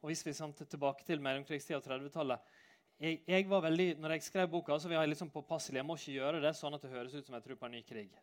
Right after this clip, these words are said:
Men, men så er det et viktig poeng som er med, og det at det mest vanlige på tredvetallet, det var jo å undervurdere risikoen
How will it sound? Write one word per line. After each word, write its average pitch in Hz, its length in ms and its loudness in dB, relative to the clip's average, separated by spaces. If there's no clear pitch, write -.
Men, 156 260 -6
men 170 100 -6
så 202 100 -6
er 208 100 6
det 170 100 0
et 151 160 -8
viktig - 200 -10
poeng 175 220 -2
som 143 160 -12
er 143 60 -8
med, 151 160 0
og 139 100 -4
det 147 140 2
at 151 100 -14
det 156 140 -6
mest 202 420 -4
vanlige 156 380 0
på 156 80 -6
tredvetallet, 151 680 2
det 131 80 -6
var 160 140 -2
jo 208 80 -2
å 156 160 -8
undervurdere 139 640 -4
risikoen 117 420 -8